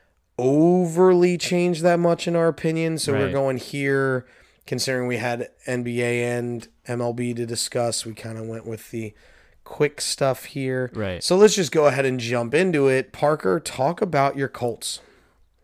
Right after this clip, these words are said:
Speaker 2: First of all, I'm excited for the season.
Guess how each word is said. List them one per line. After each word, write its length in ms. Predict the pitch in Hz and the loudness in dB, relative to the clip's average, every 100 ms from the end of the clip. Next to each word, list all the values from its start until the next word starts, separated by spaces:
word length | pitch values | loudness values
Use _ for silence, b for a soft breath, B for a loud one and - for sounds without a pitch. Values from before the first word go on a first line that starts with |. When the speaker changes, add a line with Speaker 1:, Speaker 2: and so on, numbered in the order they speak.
| _ - | _ -14
Speaker 2:
First 380 | - 226 233 143 | 0 0 2 2
of 60 | |
all, 160 | 127 117 | 4 4
I'm 220 | 160 180 | 2 2
excited 800 | 127 - - - 117 113 101 92 | -2 -6 -10 0 4 4 2 -4
for 120 | - | -8
the 120 | 87 85 | -14 -14
season. 480 | - - - 95 | -18 -20 -20 -20